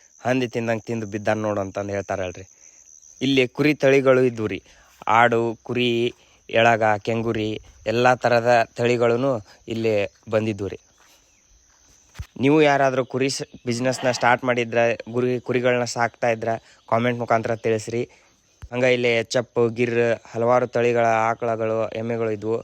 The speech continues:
ಅಣ್ಣ ಮಂಗ್ಯಾನ್ ಹೊಡ್ಯಾಕಂತಂದು ಬಂದೂಕು ತಯಾರು ಮಾಡಿದ್ದಾರೆ ಏನೋ. ಎಲ್ಲಿ ನೋಡಿದ್ರು ಜನನ ಜನ ರೀ. ಬರ್ರಿ ಕೃಷಿ ಉಪಕರಣಗಳನ್ನ ನೋಡ್ಕೊಂಬರೋಣಂತ.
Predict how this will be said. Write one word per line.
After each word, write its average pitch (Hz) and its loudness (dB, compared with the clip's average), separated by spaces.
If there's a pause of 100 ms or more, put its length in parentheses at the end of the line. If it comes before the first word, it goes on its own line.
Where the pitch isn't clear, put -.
(220)
ಅಣ್ಣ 123 -4 (680)
ಮಂಗ್ಯಾನ್ 110 0
ಹೊಡ್ಯಾಕಂತಂದು 113 -4
ಬಂದೂಕು 110 -4
ತಯಾರು 104 -4
ಮಾಡಿದ್ದಾರೆ 98 -10
ಏನೋ. 101 -10 (1700)
ಎಲ್ಲಿ 123 2
ನೋಡಿದ್ರು 139 0 (120)
ಜನನ 113 0
ಜನ 110 0
ರೀ. 95 -6 (680)
ಬರ್ರಿ 110 2 (480)
ಕೃಷಿ - 0
ಉಪಕರಣಗಳನ್ನ 113 2 (360)
ನೋಡ್ಕೊಂಬರೋಣಂತ. 98 -6